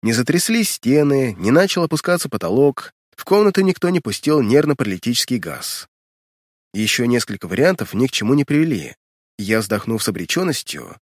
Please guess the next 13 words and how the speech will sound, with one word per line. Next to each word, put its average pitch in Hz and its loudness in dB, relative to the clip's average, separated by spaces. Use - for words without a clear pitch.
понял, 180 4
что, 170 0
скорее 147 2
всего, 131 2
системе 175 -2
нужна 107 0
именно 151 4
моя 147 4
кровь, - -6
моя 104 0
Д 104 -2
Н 139 2
К. - -10